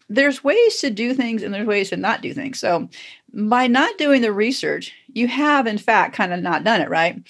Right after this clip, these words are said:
So you've sealed the fate of a lot of people by not doing it, because if everybody's thinking there's one percent of them and there's really a lot more of them,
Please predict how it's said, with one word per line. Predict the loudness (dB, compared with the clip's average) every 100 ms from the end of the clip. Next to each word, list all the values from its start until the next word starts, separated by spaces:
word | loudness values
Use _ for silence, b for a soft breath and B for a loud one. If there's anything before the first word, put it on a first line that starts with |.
| B B B B
So | 0 4 4 2 -6 _ _ -4
you've | -2 -2
sealed | -2 0 0 -2
the |
fate | -2 2 4 4
of |
a | 2
lot | 2 0 -2
of |
people | -4 -2 -2 0
by | 0 0
not | 0 -2
doing | -2 2 2 2
it, | -2 -4
because | -8 -8 -2 0 0 -2 -4 B B
if | -2 2
everybody's | 2 2 2 0 0 0
thinking | 2 2 2 0
there's | -2 -2
one | 0 2 2
percent | 0 -2 -2 0
of | 0
them | 0 -2 -4 -6 B B B -8
and | -2 2 2 0 B B B B
there's | -2 0
really | 2 2
a | 4
lot | 2 2
more | 0 2
of | 0 0
them, | -2 -2 -6